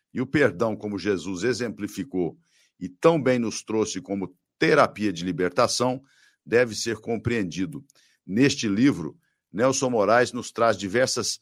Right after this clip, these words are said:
técnicas para que nós possamos exercitar o perdão. Como tratar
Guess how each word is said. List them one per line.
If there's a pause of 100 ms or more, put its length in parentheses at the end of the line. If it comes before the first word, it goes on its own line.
(300)
técnicas (460)
para
que
nós
possamos
exercitar
o
perdão. (600)
Como
tratar